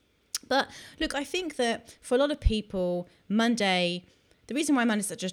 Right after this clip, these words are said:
tough, a tough time is because a lot of people wake up on a Monday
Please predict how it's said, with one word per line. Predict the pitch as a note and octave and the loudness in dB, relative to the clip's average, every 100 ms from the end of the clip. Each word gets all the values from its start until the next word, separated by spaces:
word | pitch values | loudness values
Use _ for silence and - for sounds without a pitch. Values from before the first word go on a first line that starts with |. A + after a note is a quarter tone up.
| - | -8
tough, | - G#3 F#3 - - _ | -4 -4 -4 -12 -16 _
a | E3+ | -10
tough | - G3 F3 | -6 -6 -6
time | - B3+ C4+ G3 | -2 0 0 0
is | F3+ | -4
because | F#3 - G#3 - | -8 -4 -4 -2
a | - | -4
lot | F#3+ A3 | 0 0
of | B3 | 0
people | G3 G3 - | -4 -6 -4
wake | F3+ - | -6 -6
up | - | -8
on | |
a | F3 | -6
Monday | F3 F#3+ F3+ E3+ D#3+ | -2 -2 0 0 -2